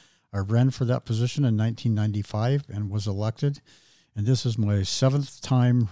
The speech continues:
running for that seat. So with that, I think some of the other questions will probably bring out more information about who I am and, and what I've done. But I feel that I'm well versed in this area,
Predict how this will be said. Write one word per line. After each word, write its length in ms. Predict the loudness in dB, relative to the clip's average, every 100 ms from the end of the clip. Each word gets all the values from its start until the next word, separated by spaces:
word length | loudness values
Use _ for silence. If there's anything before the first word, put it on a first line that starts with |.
| 0
running 360 | 4 6 4 2
for 260 | 0 -2
that 220 | 0 -2
seat. 500 | -4 -4 -4 -6 -18 -20 -20 _ _ _ _ _ _ _ _ _ -20 -20 -20 -20 0
So 340 | 4 4 2 -8 _ _ _ _ _
with 140 | -12 -2
that, 200 | 0 4
I 80 | 2
think 220 | 2 -2
some 200 | 0 0
of 60 | 2
the 100 | 2
other 160 | 2
questions 380 | 2 0 2 2
will 80 | 0
probably 280 | 0 2 2
bring 200 | 2 2
out 140 | 2
more 320 | 2 4 6
information 560 | 6 4 2 2 2 -2
about 320 | 0 -2 -4
who 500 | -8 -18 -4 4 6
I 140 | 6 6
am 260 | 6 6
and, 240 | 4 2 2
and 220 | 0 4
what 140 | 4
I've 180 | 4 2
done. 380 | 0 2 2 -2 _ -4
But 220 | -4 -4 _ _ _ -6
I 60 |
feel 320 | -4 0 2 2
that 100 | 0
I'm 160 | 0
well 220 | 2 2 2
versed 360 | 2 2 2
in 80 | 2
this 200 | 2 0
area, 500 | 0 2 2 0 -4